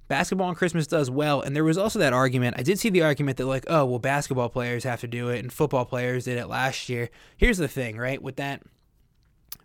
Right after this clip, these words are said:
Basketball players and football players and every other sport, M L B, M L S, N H L,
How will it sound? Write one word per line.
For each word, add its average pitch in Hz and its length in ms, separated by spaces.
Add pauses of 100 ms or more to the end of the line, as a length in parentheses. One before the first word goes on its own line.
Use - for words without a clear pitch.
Basketball 156 460
players 147 360
and 131 80
football 131 340
players 131 420
and 123 80
every 139 280
other 131 160
sport, 123 420 (800)
M 135 200
L 131 100
B, 127 220
M 123 100
L 120 160
S, 123 220
N 123 100
H 123 180
L, 120 280